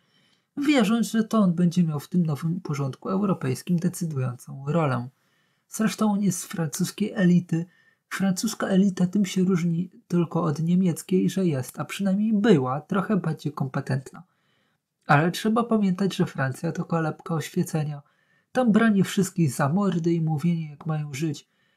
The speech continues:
na podstawie rzekomo racjonalnych przesłanek z młody nigdy nie wyszło.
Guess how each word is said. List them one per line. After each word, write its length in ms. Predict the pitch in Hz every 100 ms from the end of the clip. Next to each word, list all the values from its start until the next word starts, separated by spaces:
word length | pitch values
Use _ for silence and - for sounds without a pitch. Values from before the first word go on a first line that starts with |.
| _
na 100 | 240
podstawie 580 | 233 220 - 208 175 160
rzekomo 460 | 190 196 226 208 185
racjonalnych 720 | 175 - 175 151 135 139 -
przesłanek 600 | - 175 - 135 185 175
z 100 | -
młody 300 | 156 135 160
nigdy 320 | 139 123 139
nie 160 | 139 175
wyszło. 420 | 233 - -